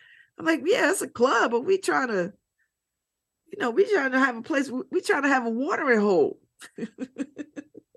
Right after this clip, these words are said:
Ain't that many of us. So I, what? <laughs> Sometimes I think people just wanna fight because it's,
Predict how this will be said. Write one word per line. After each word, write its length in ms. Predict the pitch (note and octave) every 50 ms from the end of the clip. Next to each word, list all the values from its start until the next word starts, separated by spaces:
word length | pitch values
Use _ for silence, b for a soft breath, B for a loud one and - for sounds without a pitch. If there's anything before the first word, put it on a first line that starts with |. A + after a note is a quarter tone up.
| - _ _ _ - - _ _ _ - - _ _ _ _ _ _ B B B B B B -
Ain't 220 | D#4 F#4+ G#4 G4
that 200 | G4+ F#4+ F#4 F4+
many 260 | F4+ F#4 F#4 F4+ E4+
of 220 | E4+ F#4 G#4 G4 D4
us. 240 | A3 E3+ C#3+ -
So 300 | - C4+ C#4+ C#4+ C4 A#3+ -
I, 220 | - A#3 D3 - _ _ -
what? 840 | - - - - - B3+ C#4 E4+ A#4+ C#5 D#4+ D#3+ - - - - - -
<laughs> 40 | - - _ _ - - _ _ _ _ _ _ _ _ _ _ _ _ _ _ _ _ _ _ B B B B B B B _
Sometimes 420 | - - - - F#5 F#5 A#4+ A#4+
I 100 | - D4+
think 240 | - - D#4 C#4 D4
people 220 | E4+ C#4 B3+ C4+
just 200 | A#3 A3+ A#3+ A#3
wanna 240 | B3+ A#3+ A3 G#3 G3
fight 400 | G3+ - A3+ A3+ A3+ G#3+ - -
because 340 | G#3+ F#3+ - A#3+ G#3+ G3+ G3+
it's, 200 | G#3+ G#3 -